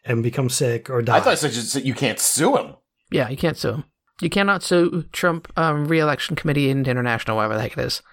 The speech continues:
Speaker 3: Incorporated.
Speaker 1: Yeah, the ones who are holding the, the rallies.
Speaker 3: Meanwhile, it's a bunch of older, obese, generally unhealthy people shouting at each other with no mask on. It's gonna go great. <laughs>
Speaker 1: How long does it take for the virus to, uh,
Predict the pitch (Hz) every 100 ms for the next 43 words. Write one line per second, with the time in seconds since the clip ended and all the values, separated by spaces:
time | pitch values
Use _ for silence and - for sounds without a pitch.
0 | - - 127 - 123 135 - - _ -
1 | 117 131 123 135 113 120 120 113 110 107
2 | 104 - - 117 104 92 - - - -
3 | - 220 240 170 160 160 - 175 175 175
4 | 170 - - 196 180 175 165 180 - _
5 | _ _ - 170 165 156 - - - _
6 | _ _ - - 180 175 175 151 156 143
7 | 151 147 - 151 101 - - _ _ _
8 | - - 151 135 123 117 - 117 101 -
9 | _ _ 160 139 131 113 117 - - -
10 | _ _ - 160 - 156 135 135 123 131
11 | _ - 156 117 - - - _ - 170
12 | - - - - - 165 185 160 160 185
13 | 175 170 147 143 156 165 151 - 165 160
14 | 160 165 160 156